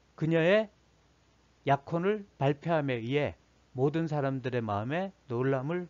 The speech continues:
주다. 이십구 번, 그녀는 매우 아름다웠기 때문에 그녀는 그녀가 만난 모든 남자들을,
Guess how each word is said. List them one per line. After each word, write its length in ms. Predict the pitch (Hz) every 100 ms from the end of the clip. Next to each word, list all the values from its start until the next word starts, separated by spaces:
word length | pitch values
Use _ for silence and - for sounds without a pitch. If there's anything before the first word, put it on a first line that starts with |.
| _
주다. 300 | 131 - - _ _ _ _ _ _ _ _ _ -
이십구 340 | 165 156 170
번, 260 | 151 185 208 - _ - _ _ _ _ - _ -
그녀는 580 | 175 196 190 196 113 - _ -
매우 260 | 139 160
아름다웠기 600 | 151 139 147 156 170 -
때문에 520 | - 110 117 147 107 - _ _ _ _
그녀는 500 | - 139 135 175 214 - - _ _ _ - _
그녀가 440 | - 156 165 143
만난 480 | 127 107 113 151 190 - -
모든 400 | 127 143 165 156
남자들을, 720 | 117 120 110 113 123 -